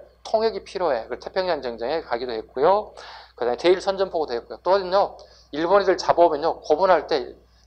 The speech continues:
예, 일본말을 할 수 있어야 돼. 예, 강제로, 예, 실제 기록이 그렇던데요. 벤치 같은 걸로, 예, "야, 손발, 손 대봐, 손가락 뽑아." 막 이렇게. "발 올려봐, 발, 발톱 대봐."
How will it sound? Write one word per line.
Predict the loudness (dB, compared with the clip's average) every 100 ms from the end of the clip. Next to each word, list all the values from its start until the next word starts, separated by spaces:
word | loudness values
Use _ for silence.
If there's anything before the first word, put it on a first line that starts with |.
| _ _
예, | -8 -8 -10 _ _ _ _
일본말을 | -2 4 6 8 6
할 | 4
수 | -2
있어야 | 0 0
돼. | 0 -12 -14
예, | -14 -14 _ _ _ -14 -6
강제로, | -2 0 0 -2 -4 -18
예, | -18 _ _
실제 | -12 -4 0
기록이 | 2 2 0
그렇던데요. | 0 -4 -4 -4 -2
벤치 | -2 2
같은 | 2 2 0
걸로, | -2 -2 -6 -14
예, | -16 -18 -20 _ _ -10 0
"야, | 0
손발, | 2 4 4 4
손 | -2 2
대봐, | 6 6
손가락 | 6 6 6 8
뽑아." | 8 8
막 | 6 0
이렇게. | -6 -6 -8 -8 _ _ _ _ _
"발 | 6 8
올려봐, | 10 12 12
발, | 12 12 10 2 -12 -4
발톱 | -2 2
대봐." | 8 8 8